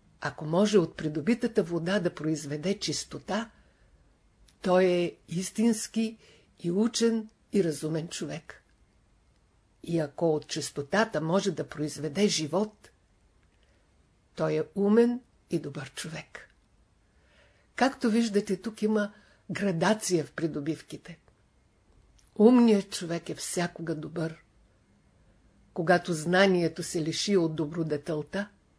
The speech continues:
раждат се противоречия в живота. Във всеки човек има противоречия. Противоречията се явяват главно между умът и сърцето на човека.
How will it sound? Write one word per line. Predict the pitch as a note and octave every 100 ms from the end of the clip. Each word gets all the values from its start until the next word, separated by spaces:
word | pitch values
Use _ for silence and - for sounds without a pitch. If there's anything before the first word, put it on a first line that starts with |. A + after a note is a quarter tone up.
| _ _ _ _ _ _ F3+
раждат | F#3+ G3+ G#3 A3
се | - G#3+
противоречия | - - E3 E3 E3+ G3 G#3 F#3
в |
живота. | F3+ F#3 F3+ F3 - - _ _ _ _ _ _ _ _ _ _ _ -
Във | G#3
всеки | G#3+ - D4+ -
човек | - F3+ E3+ -
има | E3+
противоречия. | D#3+ E3 - E3 D#3+ E3 D#3+ - D#3+ - _ _ _ _ _ _ _ _ _ _ -
Противоречията | F3+ F#3+ E3+ F#3 F3 - E3 E3+
се | D#3+ F3
явяват | E3 F#3+ F3+ E3+
главно | F3 F#3+ F#3 F#3
между | F3+ E3+ E3 F3 D#3+ -
умът | F#3+ G#3+ C#4+ - -
и | G3+
сърцето | - F3 - D3+ B2+ D3+
на | C#3+
човека. | - D3+ D3+ -